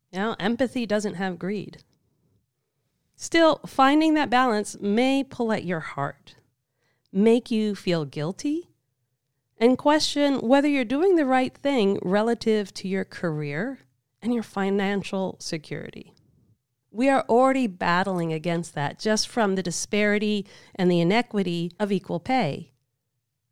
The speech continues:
So would we be dinging ourselves even more by making decisions that aren't fully in our favor, especially when this society really expects women to do it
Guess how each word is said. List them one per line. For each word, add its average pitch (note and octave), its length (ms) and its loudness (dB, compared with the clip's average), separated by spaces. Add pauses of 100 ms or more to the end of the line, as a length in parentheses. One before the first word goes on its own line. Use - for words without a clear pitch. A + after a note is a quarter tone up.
(220)
So - 160 2
would A#3 320 -2
we B3 160 -2
be A#3 220 -4
dinging A3 440 -2
ourselves F#3+ 540 0
even F3 280 0
more G3+ 600 0 (380)
by A3 140 6
making A3+ 360 4
decisions G3 540 0
that G3 200 -2
aren't G#3+ 240 0
fully D4 400 4
in A3 80 4
our F3+ 160 0
favor, F#3+ 720 -2 (600)
especially E4 600 2
when A3+ 160 4
this D4+ 160 2
society A3+ 600 0
really A3 400 0
expects G3 520 -6
women F3+ 340 2
to E3 100 -2
do F#3 220 0
it C#3+ 260 -4